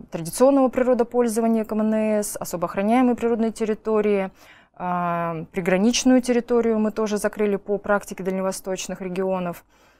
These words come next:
А, мы закрыли территорию общего пользования. Ну, в общем, по перечню всё, что должно быть закрыто. И, соответственно, у нас, а, осталось в общей массе, скажем так, шестьдесят одна тысяча гектар.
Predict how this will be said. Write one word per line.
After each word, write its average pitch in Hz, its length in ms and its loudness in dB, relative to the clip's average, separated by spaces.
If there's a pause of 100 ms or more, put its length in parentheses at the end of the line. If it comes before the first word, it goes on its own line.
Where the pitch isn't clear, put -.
(180)
А, 180 360 -4
мы 202 840 0
закрыли 190 320 -2
территорию 185 420 -4
общего 254 360 2
пользования. 196 680 0
Ну, 226 100 2
в 269 40 4
общем, 247 180 0
по 220 100 4
перечню 226 460 0
всё, 277 280 2
что 226 360 -2
должно 202 360 2
быть 185 200 -2
закрыто. 202 540 -2 (480)
И, 196 80 -10
соответственно, 226 560 2
у 202 40 2
нас, 233 320 4
а, 196 300 2
осталось 269 640 6
в 196 80 -2
общей 233 360 2
массе, 233 520 0
скажем 202 380 -4
так, - 220 0
шестьдесят 247 500 -2 (280)
одна 202 280 0
тысяча 208 320 -6
гектар. 175 480 -4